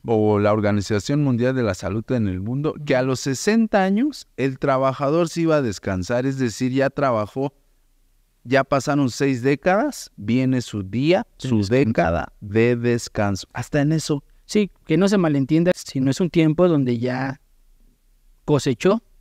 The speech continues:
Speaker 1: Sí.
Speaker 2: y tiene que estar viviendo de esa cosecha.
Speaker 1: Es lo, es lo sano. Trabaja seis días, el séptimo es de descanso.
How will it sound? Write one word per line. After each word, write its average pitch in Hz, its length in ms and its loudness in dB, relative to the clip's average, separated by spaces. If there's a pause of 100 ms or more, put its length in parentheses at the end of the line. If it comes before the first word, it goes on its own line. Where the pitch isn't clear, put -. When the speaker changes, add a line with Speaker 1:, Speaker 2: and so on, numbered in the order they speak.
(160)
Speaker 1:
Sí. 90 360 -8 (420)
Speaker 2:
y 120 160 -6
tiene 143 220 2
que 127 100 -4
estar 139 160 -2
viviendo 131 200 2
de 123 60 0
esa - 120 -6
cosecha. - 460 -4 (460)
Speaker 1:
Es 131 200 2
lo, 143 340 0
es 135 240 -2
lo 101 1000 0
sano. 107 720 -2
Trabaja 135 480 -2
seis 147 320 0
días, 190 420 0
el 120 140 -4
séptimo 160 480 -2
es 160 80 -4
de 156 120 2
descanso. 127 680 -4